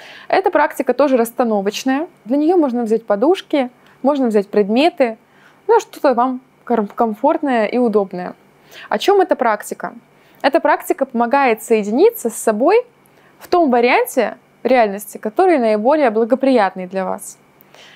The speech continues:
Я была максимально удивлена, когда в двенадцать лет то, что я записывала в этом блокноте, то есть, э, я прочитала уже, когда мне было там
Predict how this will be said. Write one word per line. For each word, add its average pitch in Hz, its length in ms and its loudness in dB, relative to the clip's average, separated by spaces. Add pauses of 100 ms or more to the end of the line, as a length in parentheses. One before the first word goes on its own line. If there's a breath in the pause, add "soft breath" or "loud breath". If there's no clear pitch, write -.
(100)
Я 330 240 2
была 277 400 2
максимально 233 800 -4
удивлена, 220 720 2 (500 soft breath)
когда 233 600 0 (280)
в 226 80 -4
двенадцать 240 520 -2
лет 233 200 0
то, 226 80 -4
что 214 180 -2
я 202 80 4
записывала 202 600 -2
в 190 40 -4
этом 190 260 -4
блокноте, 226 640 -2 (840 soft breath)
то 220 80 2
есть, 202 320 -2
э, 190 380 -2 (100)
я 233 240 0
прочитала 214 760 -2
уже, 208 200 -4
когда 202 320 -4
мне 190 140 -4
было 202 280 -2
там 175 280 -6